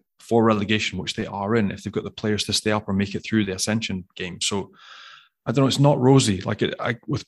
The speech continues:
with everything that's happening with players leaving, with Carbonell leaving under a cloud, with the president getting criticised,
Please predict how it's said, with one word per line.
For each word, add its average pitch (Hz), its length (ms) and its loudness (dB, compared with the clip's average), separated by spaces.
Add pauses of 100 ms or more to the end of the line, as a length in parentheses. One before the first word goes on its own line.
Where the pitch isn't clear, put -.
(120)
with 120 140 2
everything 117 240 6
that's 107 140 4
happening 113 240 2
with 101 100 -4
players 107 240 2
leaving, 120 400 2
with 104 140 0
Carbonell 110 640 4
leaving 110 420 2
under 107 240 0
a 101 40 0
cloud, 107 460 2
with 98 200 -6 (580)
the - 60 -12
president 117 500 2
getting 101 220 -2
criticised, 95 720 -2